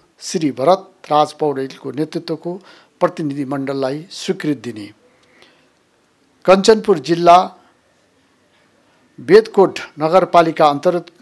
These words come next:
अन्तर्गतको जग्गा नाप जाँच सम्बन्धी गठन आदेश दुई हजार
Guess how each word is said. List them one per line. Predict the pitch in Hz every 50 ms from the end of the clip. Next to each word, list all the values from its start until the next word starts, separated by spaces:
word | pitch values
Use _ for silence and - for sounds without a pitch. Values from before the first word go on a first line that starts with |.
| - - -
अन्तर्गतको | 156 170 165 180 165 160 170 165 165 - - 156
जग्गा | 143 151 160 160 147 175 170 175 196 - - _ _ _ _ _ _ -
नाप | 143 139 156 175 196 208 196 - - -
जाँच | - 165 175 180
सम्बन्धी | 175 - - 175 165 160 160 170 180 170 151 131 113 - _ _ _ _ _ _ _ _ -
गठन | 143 175 165 - 208 190 170
आदेश | 151 151 160 151 170 175 180 175 - - - _ _ _ _ _ -
दुई | 143 131 160 170
हजार | 170 160 - 165 151 151 156 156 185